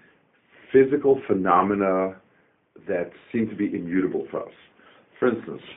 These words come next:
radioactive decay, um, is, is to us a, a law of nature. Now, something f-, I've read something fascinating quite recently. There is a scientist who discovered,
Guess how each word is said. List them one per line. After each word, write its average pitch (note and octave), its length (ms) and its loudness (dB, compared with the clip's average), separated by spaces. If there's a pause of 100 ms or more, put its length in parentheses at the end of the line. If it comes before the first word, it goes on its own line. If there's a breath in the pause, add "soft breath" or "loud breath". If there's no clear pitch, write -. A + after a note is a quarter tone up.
(360 soft breath)
radioactive G#2 720 6
decay, A2 640 0 (720 soft breath)
um, F2 460 -6 (300)
is, F#2+ 280 -2 (300)
is F#2+ 160 -2 (100)
to - 100 0
us E2+ 280 0 (340)
a, F2 120 -4 (100)
a F#2 60 -6
law F2+ 320 0
of F#2 80 -8
nature. C3 480 2 (840 soft breath)
Now, A2 460 2 (880)
something E3+ 340 2
f-, - 280 -16
I've G2 180 0
read G#2+ 160 4
something F#2+ 320 -2
fascinating G#2+ 440 0
quite F2+ 260 -2
recently. G#2+ 580 -4 (580 soft breath)
There G2+ 260 6
is F#2+ 480 4 (340)
a F2+ 160 -2 (100)
scientist F2+ 460 0 (100)
who F2+ 80 -6
discovered, G2 640 -4